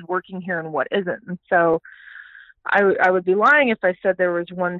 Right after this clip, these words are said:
simple solution to everything. We, we've placed multiple bets in different markets, and so each, each implementation right now is a little different. But by focusing on business, then,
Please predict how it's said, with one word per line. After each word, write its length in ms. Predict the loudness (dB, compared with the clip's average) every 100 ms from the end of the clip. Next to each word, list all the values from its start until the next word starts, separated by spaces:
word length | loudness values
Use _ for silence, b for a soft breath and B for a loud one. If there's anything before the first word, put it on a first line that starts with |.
| -10
simple 260 | -6 -6 -6
solution 460 | -6 -4 -4 -10 -12
to 180 | -2 0
everything. 460 | 0 -4 -4 -8 -8
We, 380 | -4 0 0 0
we've 280 | -2 -2 -2
placed 240 | 0 0 -2
multiple 440 | -2 -2 -4 -8 0
bets 260 | 0 0 -8
in 140 | -6
different 320 | -6 -6 -8
markets, 500 | 0 0 0 -2 -2 _
and 140 | -18 -10
so 240 | -4 -2 -2
each, 160 | -4 -8 -14
each 280 | -10 -8 -6
implementation 800 | -4 -4 -4 -6 -4 -4 -4 -4
right 180 | -4 0
now 200 | 0 0
is 60 | 0
a 40 |
little 220 | 0 0 0
different. 440 | -2 0 -2 -2
But 200 | 0 0
by 140 | 0 -2 -2
focusing 680 | -4 -4 -10 -6 -4 -6 -10 b b b _ _ _ _
on 160 | -6 -2 2
business, 580 | 2 2 2 2 0 -4 _
then, 640 | -2 0 0 -6 -10 -12